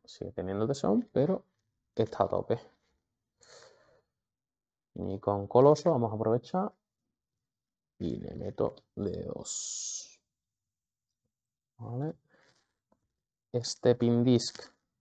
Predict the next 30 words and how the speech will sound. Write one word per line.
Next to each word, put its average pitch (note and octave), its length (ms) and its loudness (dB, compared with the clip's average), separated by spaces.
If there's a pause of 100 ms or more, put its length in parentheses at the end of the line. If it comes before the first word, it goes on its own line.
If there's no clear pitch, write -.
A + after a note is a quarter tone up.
(180)
me A2+ 300 -4
preparo. D#3+ 680 6 (840)
Y A#2+ 100 2
me G#2+ 120 4
busco G#2+ 300 4
una G2 160 2
carta C#3 640 8 (720)
que G2 140 0
sea G#2 260 2
puño. G2 400 -2 (360)
De - 120 -2
las G2 180 0
propias, B2+ 420 0
que G2+ 140 0
sea G#2+ 220 0
puño, C#3 400 -2
si - 160 -8
puede - 220 -2
ser. - 240 -4 (800)
Pues A2 200 -10
además, G#2 280 -2
esa A#2 100 -2
me G#2 60 0
va G2+ 80 2
a - 20 2
venir G2+ 180 0
bien C#3+ 180 2
para - 180 4
robármela A#2+ 400 6
después. - 340 -6